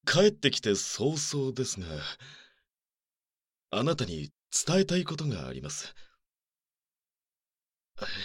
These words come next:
話すのは得意ではないので、うまく伝えられるか自信はありませんが、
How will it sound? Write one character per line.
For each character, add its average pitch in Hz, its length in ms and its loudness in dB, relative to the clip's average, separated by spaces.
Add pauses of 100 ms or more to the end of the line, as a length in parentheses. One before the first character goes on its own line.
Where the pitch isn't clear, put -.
(1300)
話 143 540 0
す 160 60 -4
の 127 120 4
は 92 180 0
得 101 300 -6
意 147 60 2
で 135 80 4
は 95 140 2
な 87 120 -4
い 104 60 -4
の 87 120 -8
で、 78 140 -8 (920)
う 131 100 2
ま 139 120 8
く 101 160 -2
伝 110 300 0
え 127 40 4
ら 127 80 2
れ 127 120 0
る 117 80 -6
か 107 100 -4
自 85 340 -4
信 131 280 0
は 131 200 -2
あ 107 40 -2
り 107 80 -4
ま 110 100 -4
せ 107 140 -8
ん 92 100 -10
が、 73 80 -12